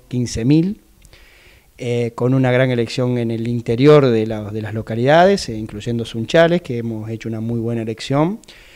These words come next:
Y bueno, creo que es un desafío muy grande penetrar en la ciudad de Rafaela, ¿no? Donde por ahí cuesta un poco más, siendo un dirigente del interior.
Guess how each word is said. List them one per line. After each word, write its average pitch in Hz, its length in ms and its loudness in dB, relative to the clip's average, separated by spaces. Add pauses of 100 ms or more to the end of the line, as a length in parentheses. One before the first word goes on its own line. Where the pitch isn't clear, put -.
(360)
Y 120 200 -4
bueno, 151 180 6
creo 123 260 0
que 143 120 2
es 139 40 6
un 143 80 4
desafío 131 440 0
muy 127 200 0
grande 143 300 2
penetrar 117 480 0
en 131 80 2
la 120 80 0
ciudad 113 220 -4
de 113 40 -2
Rafaela, 120 600 4
¿no? 165 260 2
Donde 123 260 0
por 110 200 -6
ahí 117 320 -4
cuesta 117 340 -6
un 120 100 -4
poco 120 260 -4
más, 160 360 2 (400)
siendo 127 340 -2
un 123 80 0
dirigente 120 540 -2
del 117 160 0
interior. 107 560 -6